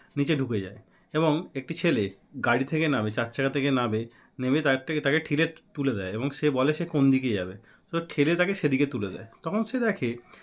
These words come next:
ড্রেনের যে গ্যাপ আছে, সে রোজই বাইক নিয়ে যেতে গেলে তার রোজই সমস্যা হবে। তো ভাইটি কী করে?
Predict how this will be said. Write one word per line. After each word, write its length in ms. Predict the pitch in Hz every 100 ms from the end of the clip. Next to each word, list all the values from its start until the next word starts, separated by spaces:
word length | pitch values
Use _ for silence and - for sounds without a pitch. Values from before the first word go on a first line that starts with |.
| - -
ড্রেনের 440 | 113 143 185 202 175
যে 420 | 202 196 196 - -
গ্যাপ 320 | 131 147 165 185
আছে, 380 | 143 - 123 139 - - _
সে 160 | - 208
রোজই 480 | 185 185 202 220 220
বাইক 300 | 165 160 170
নিয়ে 160 | 175
যেতে 220 | 165 170
গেলে 200 | 160 180
তার 180 | 175 160
রোজই 220 | 139 143
সমস্যা 460 | 160 120 110 - 104
হবে। 200 | 92 87
তো 200 | - 117
ভাইটি 300 | 110 123 165
কী 120 | 196
করে? 260 | 175 131